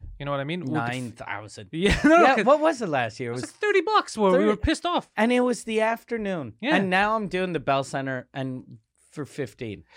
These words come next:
Speaker 1: But it was our, it wasn't our, f-, you know what was
Speaker 2: Yeah,
Speaker 1: our
Speaker 2: it wasn't
Speaker 1: fault?
Speaker 2: our fault.
Speaker 1: I, no, what was our fault is that we didn't,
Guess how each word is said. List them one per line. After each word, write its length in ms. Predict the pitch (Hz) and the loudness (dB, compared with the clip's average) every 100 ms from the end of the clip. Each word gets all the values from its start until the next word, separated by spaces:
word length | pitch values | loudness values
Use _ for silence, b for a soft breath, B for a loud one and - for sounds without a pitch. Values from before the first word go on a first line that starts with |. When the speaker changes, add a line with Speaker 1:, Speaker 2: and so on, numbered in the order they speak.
| B | B
Speaker 1:
But 160 | 180 180 | -4 -2
it 80 | 185 | -2
was 180 | 175 | -2
our, 280 | - 165 196 | -2 0 0
it 120 | 160 | -2
wasn't 280 | 175 202 208 | -2 -2 -2
our, 60 | 185 | -6
f-, 140 | 170 - 160 | -6 -14 -16
you 140 | 175 160 | -8 -6
know 60 | |
what 100 | 190 | -4
was 80 | 196 | 0
Speaker 2:
Yeah, 80 | 156 | 2
Speaker 1:
our 60 | 143 | 2
Speaker 2:
it 40 | |
wasn't 280 | 151 190 120 | 2 0 -2
Speaker 1:
fault? 60 | 113 | -6
Speaker 2:
our 60 | |
fault. 260 | 107 98 85 b - | -8 -12 -14 b -8
Speaker 1:
I, 180 | 165 | -6
no, 180 | 185 196 | -2 -2
what 200 | 170 160 | -2 -6
was 200 | 180 180 | -4 -4
our 120 | 175 | -6
fault 280 | 170 175 202 | -6 -6 -8
is 80 | 214 | -6
that 240 | 156 143 165 | -4 -4 -4
we 180 | 156 | -4
didn't, 260 | 180 196 170 | -4 -4 -6